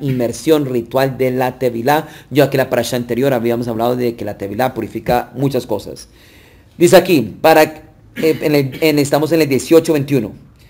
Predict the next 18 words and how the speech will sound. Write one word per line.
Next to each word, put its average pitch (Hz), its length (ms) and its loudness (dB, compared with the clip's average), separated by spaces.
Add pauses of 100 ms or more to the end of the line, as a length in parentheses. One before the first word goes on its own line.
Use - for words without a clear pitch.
(340)
"De 202 180 8
su 196 140 0
simiente 214 500 4
no 220 720 6
entregarás 165 840 4 (320)
para 143 260 4
que 143 80 0
sea 175 500 2
pasado 147 600 0
pa 147 240 2
la 135 240 -2
Molech, 113 480 -6 (320)
para 139 240 4
el 143 220 -2
Molech, 131 520 0
y 131 180 -6
uno 165 320 2
prof-, 151 300 -4